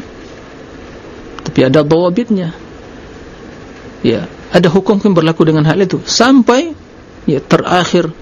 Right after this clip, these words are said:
umat ini akan memerangi Dajjal. La yubtiluhu jawru jair wa la adlu adil. Tidak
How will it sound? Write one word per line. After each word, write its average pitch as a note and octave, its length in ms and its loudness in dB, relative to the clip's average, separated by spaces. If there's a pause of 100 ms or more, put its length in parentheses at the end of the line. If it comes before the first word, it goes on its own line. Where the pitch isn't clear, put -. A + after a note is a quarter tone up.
(380)
umat D#3 240 4
ini D#3 160 2
akan D3 160 2
memerangi B2+ 480 2
Dajjal. C3 320 -2 (560)
La D#3+ 80 6
yubtiluhu G3+ 480 2
jawru E3+ 320 2
jair G#3 320 2
wa E3 160 4
la D#3+ 80 4
adlu E3+ 240 2
adil. C3+ 320 -2
Tidak G#3+ 480 2